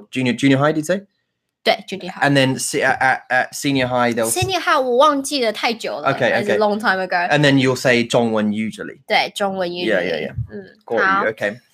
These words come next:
Speaker 2: 来，我们来回答问题。
Speaker 1: So, uh,
Speaker 2: The French，
Speaker 1: 我会
Speaker 2: 等一下哦，
Speaker 1: Oh.
Speaker 2: the French language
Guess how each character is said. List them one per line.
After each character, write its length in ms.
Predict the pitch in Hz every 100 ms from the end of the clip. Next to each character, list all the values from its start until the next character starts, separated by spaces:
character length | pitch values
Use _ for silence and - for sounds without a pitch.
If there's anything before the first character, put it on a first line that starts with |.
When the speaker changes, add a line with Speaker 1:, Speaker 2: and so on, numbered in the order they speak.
| _ - _
Speaker 2:
来， 300 | 226 247 254 240
我 60 |
们 80 | 247
来 120 | 240 233
回 200 | 240 220
答 180 | 208
问 220 | 226 220 226
题。 140 | -
Speaker 1:
So, 120 | 180
uh, 600 | 160 147 143 139 135 135
Speaker 2:
The 80 | 143
French， 80 | 165
Speaker 1:
我 60 | 165
会 300 | 147 127 -
Speaker 2:
等 100 | 247
一 40 | 247
下 180 | 285 254
哦， 180 | 233 262
Speaker 1:
Oh. 60 | 247
Speaker 2:
the 80 |
French 540 | 247 - 285 277 302 -
language 520 | 269 240 247 233 220